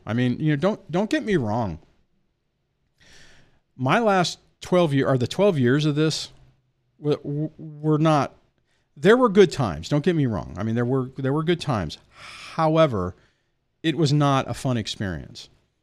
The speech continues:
And it was a, it was kinda like we, you know, mitigating the effects of a toxic person. Um, I almost fell into that trap,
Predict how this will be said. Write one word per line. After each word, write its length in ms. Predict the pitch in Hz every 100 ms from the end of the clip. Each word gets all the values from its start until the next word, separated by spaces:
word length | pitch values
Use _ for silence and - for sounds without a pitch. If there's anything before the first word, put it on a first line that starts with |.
| _ _ -
And 120 | 139
it 80 | 135
was 160 | 131
a, 160 | 131 -
it 120 | 143
was 140 | 135 -
kinda 260 | 165 151
like 280 | 143 131 - 147
we, 200 | 135 131 - 143
you 100 | 131
know, 220 | 113 - 107 -
mitigating 880 | 156 151 170 185 151 160 156 147 143
the 120 | 139
effects 580 | 120 - 131 123 120 -
of 100 | 113
a 40 |
toxic 480 | - 117 110 - 110
person. 500 | - 110 104 65 117 _ _ _ _
Um, 180 | 110 110
I 180 | 143 151
almost 500 | 151 165 165 151 -
fell 240 | 139 135 131
into 160 | 123
that 260 | 120 113 -
trap, 440 | - 110 107 -